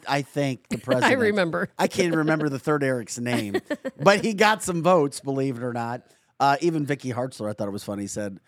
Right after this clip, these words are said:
Speaker 1: "Well, I, I think this is a support for me too, then."
Speaker 2: I know.
Speaker 1: Um, you
Speaker 2: That
Speaker 1: know,
Speaker 2: was, it was, it was funny, but not funny. And, you know, that day, I will never forget it, because I was here at Spirit of Saint Louis Airport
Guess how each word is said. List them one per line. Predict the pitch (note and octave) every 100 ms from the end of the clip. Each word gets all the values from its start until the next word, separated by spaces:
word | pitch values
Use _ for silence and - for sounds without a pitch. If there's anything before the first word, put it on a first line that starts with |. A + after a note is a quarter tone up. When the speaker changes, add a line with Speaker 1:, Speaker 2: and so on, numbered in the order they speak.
| _ _ -
Speaker 1:
"Well, | A#2+ B2+
I, | B2+ -
I | C#3
think | - E3+
this | D#3+ C3
is | B2+
a | A#2+
support | A#2 A2+ C3 A#2+
for | C3+
me | C#3+ D3
too, | - G#3 C#4+
then." | A2+ F#2 E2+
Speaker 2:
I | A3+ A3+
know. | G#3+ F3
Speaker 1:
Um, | C#3+ B2 -
you | -
Speaker 2:
That | A3
Speaker 1:
know, | G#3
Speaker 2:
was, | G#3+ - _ _ _ -
it | A3
was, | G#3 F#3+ -
it | C#4
was | C#4+ -
funny, | F4+ F#4+
but | C#4+ C#4
not | G3+ F#3+ G#3 -
funny. | C4 B3+ B3
And, | B3
you | C#4
know, | D4 C4+
that | G#3+ D4 E4+
day, | A3 G#3+ F#3+
I | G3
will | G3+ G3+
never | G3+ A3
forget | B3+ A3 F3+ E3+
it, | - - _
because | A3 A#3+ A3
I | A3
was | A3 -
here | F4+ E4+ D3+
at | F#3 G3+
Spirit | - A#3 A#3
of |
Saint | A#3 D#3+
Louis | G3 F#3
Airport | A3+ C#4 F#3+ C3+ A#2